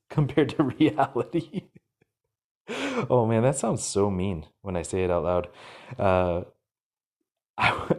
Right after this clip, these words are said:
I was gonna marry, like, this perfect <laughs> person, right? This is the dream of every return missionary.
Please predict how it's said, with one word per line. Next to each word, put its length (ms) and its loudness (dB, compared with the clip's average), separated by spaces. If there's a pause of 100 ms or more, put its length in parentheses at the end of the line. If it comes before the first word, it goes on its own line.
I 160 -2
was 200 0
gonna 200 2
marry, 460 0
like, 420 -6 (880)
this 220 -2
perfect 680 -4 (400)
<laughs> 800 -6
person, 560 -2 (220)
right? 340 -4 (320)
This 140 2
is 140 -2
the 80 2
dream 340 2
of 140 2
every 400 0 (280)
return 480 0
missionary. 640 -2